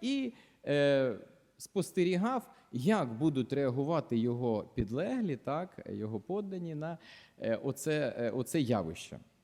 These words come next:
Ну, багато людей проходили повз. Але знаєте, яка реакція була людей, коли вони бачили цей камінь на залізничних коліях?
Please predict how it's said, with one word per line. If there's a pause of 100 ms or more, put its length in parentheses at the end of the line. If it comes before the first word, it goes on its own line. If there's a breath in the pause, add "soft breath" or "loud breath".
(1400)
Ну,
багато
людей
проходили
повз. (800)
Але
знаєте,
яка
реакція
була (140)
людей,
коли
вони (160 soft breath)
бачили
цей
камінь
на
залізничних
коліях?